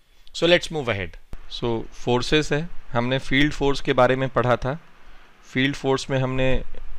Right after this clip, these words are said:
ग्रेविटेशन देखा है, इलेक्ट्रोस्टैटिक देखा हुआ है, अगर आप ट्वेल्थ स्टैंडर्ड में हैं तो। मैग्नेटिक फोर्स के बारे में आप जानते हैं, न्यूक्लियर फोर्स के बारे में आप जानते हैं, ये चारों हमारे फील्ड फोर्स हैं, ठीक है।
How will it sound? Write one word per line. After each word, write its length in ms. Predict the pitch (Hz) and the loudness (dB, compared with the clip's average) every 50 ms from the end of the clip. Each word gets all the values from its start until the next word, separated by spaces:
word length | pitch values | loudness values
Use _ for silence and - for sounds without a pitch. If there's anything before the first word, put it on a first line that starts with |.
| - - | -4 -4
ग्रेविटेशन 680 | 113 104 110 110 110 113 113 117 113 110 - 135 135 139 | 0 2 4 6 6 4 4 2 2 2 2 0 2 2
देखा 300 | 131 131 - - 131 131 | 2 2 2 2 2 2
है, 280 | 131 131 131 127 127 - | 2 2 0 0 -2 -2
इलेक्ट्रोस्टैटिक 920 | - 113 113 107 - - - 131 120 - - 117 107 107 - 147 131 127 | 0 2 2 2 0 0 -2 -2 -2 0 2 4 4 4 2 0 -2 0
देखा 260 | 117 123 120 - 139 127 | 0 -2 0 0 0 0
हुआ 280 | 127 123 123 127 127 | 0 0 0 2 2
है, 220 | 123 123 123 123 - - - | 2 2 2 0 2 2 4
अगर 180 | - 113 113 117 | 6 8 8 8
आप 180 | 113 110 - | 6 4 2
ट्वेल्थ 220 | - 117 113 117 - | 2 0 0 0 0
स्टैंडर्ड 440 | - - 123 113 113 113 120 117 | 0 2 2 2 4 2 0 0
में 140 | 113 117 117 | 0 -2 -2
हैं 120 | 117 113 113 | -2 0 0
तो। 240 | - - 120 120 - - - - - - - - - - - - - - - - | 0 0 2 2 0 0 0 2 2 2 2 0 -2 -2 -2 -2 -2 -4 -4 -2
मैग्नेटिक 540 | 107 104 110 110 104 113 117 - - 135 - | 0 2 4 4 4 2 2 0 0 0 0
फोर्स 280 | - - 123 127 127 - | 0 2 2 2 2 2
के 100 | - 143 131 | 2 4 4
बारे 220 | 127 127 127 131 | 6 6 6 4
में 140 | 131 135 131 | 4 2 2
आप 180 | 131 127 127 127 | 2 2 2 2
जानते 360 | 131 127 123 123 123 - 156 | 2 2 2 2 0 0 0
हैं, 80 | 175 185 | -2 0
न्यूक्लियर 440 | 156 139 139 131 - 139 139 139 131 | -2 -2 -2 -2 -2 0 2 2 2
फोर्स 280 | - - 127 127 123 - - | 0 0 -2 -2 -2 0 0
के 80 | 127 | 4
बारे 200 | 113 113 110 113 110 | 4 6 6 6 4
में 100 | 110 110 | 4 2
आप 140 | 110 107 104 - | 4 4 6 6
जानते 320 | 113 101 95 95 - - 113 | 4 4 0 0 -2 0 2
हैं, 220 | 113 143 165 185 - - - - - - - - - - - | 2 2 4 4 4 4 4 2 0 -2 -8 -18 -20 -18 -10
ये 200 | 139 110 127 147 | -2 2 2 2
चारों 380 | 143 - 127 117 117 123 131 123 | 4 6 6 6 6 6 4 2
हमारे 300 | 120 113 110 113 135 165 | 2 2 2 2 2 0
फील्ड 300 | - - 131 123 117 - | 0 0 0 0 0 -2
फोर्स 340 | - 117 107 98 - - | -2 -4 -4 -4 -4 -8
हैं, 160 | 98 90 85 - - - - - - _ - - - - - - - - - - - - - - | -10 -12 -12 -14 -18 -20 -20 -20 -20 _ -20 -20 -20 -20 -20 -14 -10 -8 -6 -6 -6 -6 -4 -2
ठीक 180 | 139 131 - 131 | -2 -2 0 -2
है। 80 | 127 | -6